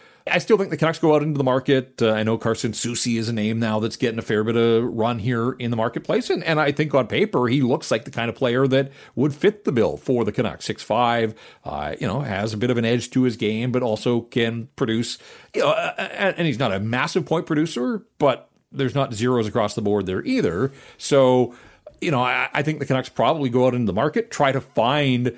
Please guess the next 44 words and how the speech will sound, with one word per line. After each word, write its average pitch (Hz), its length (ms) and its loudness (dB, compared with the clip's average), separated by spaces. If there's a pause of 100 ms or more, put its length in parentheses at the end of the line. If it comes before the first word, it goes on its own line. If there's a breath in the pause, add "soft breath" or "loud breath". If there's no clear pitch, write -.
(140)
somebody 160 640 0
that 135 260 0
can 127 160 -4
play 135 240 2
ahead 165 340 2
of 120 140 0
these 123 220 2
guys 117 240 0
that 110 120 -2
we're 143 120 2
talking 127 280 2
about 107 140 2
on 98 140 0
this 107 100 -6
poll. 104 500 0 (360 soft breath)
But 127 260 -2
I 160 120 2
do 160 180 -2
think 180 340 -2
that 110 80 -2
just 127 220 -4
based 139 280 -2
on 123 200 2
the 117 120 2
cap 110 320 -2
situation 135 460 -4
that 110 80 -2
they're 123 160 0
in, 165 200 0
that 131 220 -2 (500)
one 127 260 -4
of 226 40 -2
those 185 140 0
guys 139 260 0
is 147 80 -4
probably 143 280 -2
gonna 139 240 0
be 170 180 -2
the 123 160 0
opening 139 280 0
night 123 200 0
left 117 180 -4
side 120 240 0
defender 135 640 0